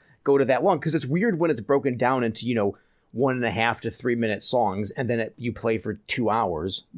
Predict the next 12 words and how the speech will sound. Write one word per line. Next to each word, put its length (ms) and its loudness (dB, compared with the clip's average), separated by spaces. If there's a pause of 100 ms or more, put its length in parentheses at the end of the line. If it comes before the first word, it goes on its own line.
(220)
and 180 -4
when 300 -2 (100)
you 60 -6
said 160 -2
you 60 -2
were 60 -2
just 100 -4
gonna 120 -2
play 160 -2
one 200 -2
or 80 -4
two, 320 -4